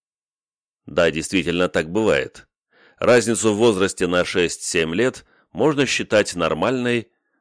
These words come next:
но при этом не стоит забывать о некоторых нюансах. Конечно, когда ему восемнадцать, а ей двадцать пять, разница не так заметна, но когда ему сорок пять,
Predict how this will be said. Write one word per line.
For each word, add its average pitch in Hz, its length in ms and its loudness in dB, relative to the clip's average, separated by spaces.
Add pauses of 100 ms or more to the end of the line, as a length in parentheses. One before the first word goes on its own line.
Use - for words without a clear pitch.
но 139 160 0
при 117 180 2
этом 127 260 2
не 104 100 0
стоит 101 380 2
забывать 85 640 0
о 82 100 -2
некоторых 85 640 -4
нюансах. 87 720 -6 (760)
Конечно, 98 460 0
когда 87 280 -2
ему 92 280 2
восемнадцать, 87 760 -2
а - 80 0
ей 80 180 0
двадцать 76 400 -4
пять, 117 300 2 (320)
разница 120 580 0
не 113 120 0
так 101 260 0
заметна, 104 640 -2 (520)
но 76 200 0
когда 82 340 0
ему 82 300 0
сорок 78 400 -2
пять, 98 280 2